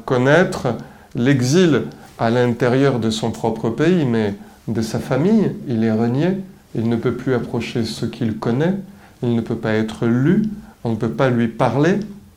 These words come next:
Et c'est cet homme-là qui va nous parler de la joie. Donc, c'est intéressant. Bon, tout ça pour avoir dit que Dieu n'avait pas forcément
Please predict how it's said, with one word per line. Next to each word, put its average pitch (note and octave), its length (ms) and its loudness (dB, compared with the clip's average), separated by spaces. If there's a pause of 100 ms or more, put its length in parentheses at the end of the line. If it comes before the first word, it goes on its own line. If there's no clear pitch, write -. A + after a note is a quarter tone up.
(340)
Et C#3 60 0
c'est D3 160 0
cet G3 360 4
homme-là F3 500 6 (340)
qui C#3+ 140 4
va E3 160 8
nous D#3 160 4
parler C#3+ 380 4
de A#2 100 0
la A#2+ 140 2
joie. B2+ 360 0 (800)
Donc, C#3+ 400 2 (180)
c'est D#3+ 260 2
intéressant. A2 600 2 (1700)
Bon, C#3+ 200 6
tout - 200 0
ça G3+ 220 6
pour D#3+ 240 4
avoir B2 340 4
dit E3+ 260 2
que B2 400 0 (640)
Dieu C3+ 240 2
n'avait A#2+ 220 4
pas B2+ 220 2
forcément C3+ 720 0